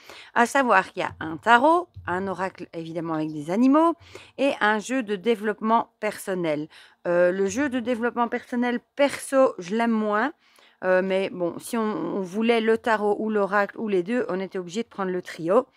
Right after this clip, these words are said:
Parce que malheureusement, elle les vend pas séparément, du moins pas pour le moment.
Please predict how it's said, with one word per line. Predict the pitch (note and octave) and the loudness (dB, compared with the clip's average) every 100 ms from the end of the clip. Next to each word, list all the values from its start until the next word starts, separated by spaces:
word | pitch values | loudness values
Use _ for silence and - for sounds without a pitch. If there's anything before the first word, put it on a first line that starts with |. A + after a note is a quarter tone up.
| _ _ - _ | _ _ -20 _
Parce | - G3 | -6 -4
que | G#3 | -2
malheureusement, | G3+ F#3 E3 E3+ E3+ A3 | 0 0 0 -2 0 2
elle | A#3+ G3+ F#3+ | 4 2 0
les | F#3 | -2
vend | F3 F3 | -2 -2
pas | F#3+ A3+ | 0 -2
séparément, | - G3 F#3 F3+ D#3+ C#3 | -4 -6 -4 -2 -2 -4
du | D#3 F3 | -6 -8
moins | F3+ A3 - | -2 0 0
pas | - A3+ | 0 -4
pour | A3 G#3 | -2 -4
le | A3 | -2
moment. | G#3 F#3 C3+ | -2 -2 -4